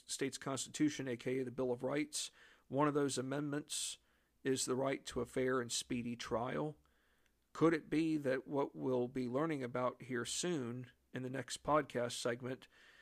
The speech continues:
could it be that with an eventual trial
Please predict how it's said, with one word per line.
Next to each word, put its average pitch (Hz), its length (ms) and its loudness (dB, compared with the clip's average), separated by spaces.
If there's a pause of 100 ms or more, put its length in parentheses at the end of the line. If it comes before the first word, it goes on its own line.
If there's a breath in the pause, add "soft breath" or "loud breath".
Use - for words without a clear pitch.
(840 loud breath)
could 147 200 4
it 127 120 -2
be 139 260 -2
that 123 260 -4 (460)
with 135 220 -2
an 135 60 -4
eventual 131 460 -2
trial 135 580 2